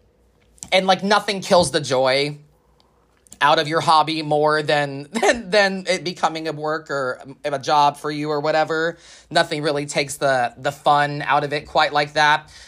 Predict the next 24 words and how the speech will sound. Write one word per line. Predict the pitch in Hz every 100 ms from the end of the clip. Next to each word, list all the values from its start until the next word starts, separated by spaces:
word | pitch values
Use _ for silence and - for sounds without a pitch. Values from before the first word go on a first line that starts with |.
| -
Like, | - 170
I |
mean, | 185 185
I | 180 214
love | 180 160 143
going | 151 151 147
live. | 135 131 120 120 - _ _ -
Don't | 156
get | 156
me | 156
wrong. | 147 139 131 127 131
I, | 147 160 -
I | 147 175
love | 165 139 139 156
going | 143 151 151
live | 147 147 151 151 151
and | 139
reading | 147 156 151
tarot | - 151 151
for | 147 156
people, | 151 156 151 147 147
but | 139 139 120 117
it | 175 185 185
gets | 175 160 160 -